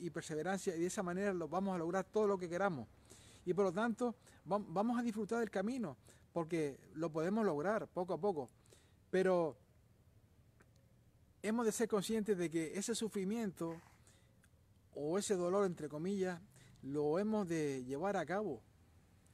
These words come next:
porque de esa manera combatimos a la pereza o la apatía mental. Pero cuando nosotros sentimos ese, eh, bendito dolor o ese bendito sufrimiento o ese bendito sacrificio o disciplina constante que tenemos que llevar a cabo,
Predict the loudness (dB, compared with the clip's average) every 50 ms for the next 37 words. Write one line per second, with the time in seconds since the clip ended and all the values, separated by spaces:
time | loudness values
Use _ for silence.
0 | -20 -20 -20 -20 -8 0 0 0 0 2 0 0 0 0 0 0 0 2 2 2
1 | 4 2 2 2 0 -4 -4 -2 -4 -4 -4 -4 -4 -2 -2 -2 -2 -4 -6 -10
2 | -18 -20 -20 -20 -20 -18 -8 -4 -2 0 0 0 -2 -2 0 0 0 0 0 -2
3 | -2 0 0 0 -2 -2 -2 -4 -4 -2 -2 -2 -2 -2 -4 -6 -6 -4 -4 -4
4 | -4 -4 -8 -12 -18 -20 -20 -20 -20 -20 -20 -20 -20 -20 -4 0 0 2 2 2
5 | 2 2 2 2 2 2 0 0 0 0 0 0 0 0 0 0 -2 0 -2 -2
6 | 0 2 2 2 2 2 2 2 2 2 -2 -8 -16 -20 -20 -18 -18 -18 -18 -18
7 | -18 -18 -20 -20 -14 -8 -4 -2 -2 0 -2 -2 -4 -2 -2 -2 -2 -2 -2 -2
8 | -2 -2 0 0 0 2 2 0 0 -2 -4 -6 -4 0 0 2 2 0 0 0
9 | 0 0 0 0 -2 -2 -2 -4 -4 -4 -6 -8 -10 -8 -4 -4 -2 0 0 -2
10 | -2 -2 -2 -4 -2 0 0 0 0 0 -2 -4 -2 -4 -4 -4 -6 -8 -8 -8
11 | -10 -6 -6 -6 -6 -4 -2 -4 -4 -4 -4 -12 -20 -20 -20 -20 -20 -20 -20 -8
12 | -2 0 0 0 0 -2 -2 -2 -2 -2 -2 -4 -4 -2 -2 -2 -2 0 -2 -4
13 | -4 -4 -4 -2 -2 -2 -2 -2 -2 -2 -4 -2 -2 -2 0 0 -2